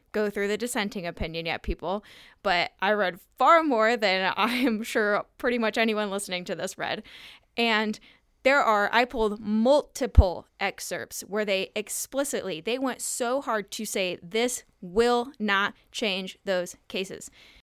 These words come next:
I will link the actual Supreme Court document text to the opinion and everything laid out,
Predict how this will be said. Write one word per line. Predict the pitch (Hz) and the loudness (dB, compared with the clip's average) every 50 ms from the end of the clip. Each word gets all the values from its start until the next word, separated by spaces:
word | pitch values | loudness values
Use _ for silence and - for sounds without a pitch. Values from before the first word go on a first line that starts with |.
| _ _ _ _ | _ _ _ _
I | 208 233 285 | 4 4 4
will | 311 311 285 233 | 4 0 -2 -4
link | 220 214 226 233 247 269 - - - _ _ _ _ - | -4 -4 -4 -4 -4 -6 -8 -12 -20 _ _ _ _ -16
the | 202 170 214 208 202 202 196 190 185 208 - _ _ _ _ _ _ _ _ _ _ _ _ _ _ - | -12 -8 -8 -6 -6 -6 -6 -6 -6 -8 -12 _ _ _ _ _ _ _ _ _ _ _ _ _ _ 0
actual | 208 220 214 - - 240 214 208 | 0 0 0 -2 -4 -2 -2 -2
Supreme | 214 - 208 - - 240 226 233 233 233 | -4 -6 -10 -8 -6 -4 -2 -2 -2 -2
Court | - - 214 214 214 196 - - | -4 -4 -2 -2 -2 -4 -4 -4
document | - 190 170 180 - - 185 185 180 180 - - | -4 -4 -4 -4 -6 -8 -8 -6 -6 -8 -8 -6
text | 196 175 175 - - - | -6 -6 -6 -6 -8 -8
to | 165 | -6
the | 175 180 160 | -4 -4 -4
opinion | 165 - - 185 180 175 175 170 | -4 -4 -6 -6 -6 -6 -6 -6
and | 160 156 | -6 -6
everything | 156 160 165 170 165 - 170 160 170 160 | -6 -6 -6 -6 -6 -6 -8 -6 -6 -6
laid | 160 160 165 160 | -6 -4 -4 -2
out, | 151 143 147 - | -2 -2 -2 -4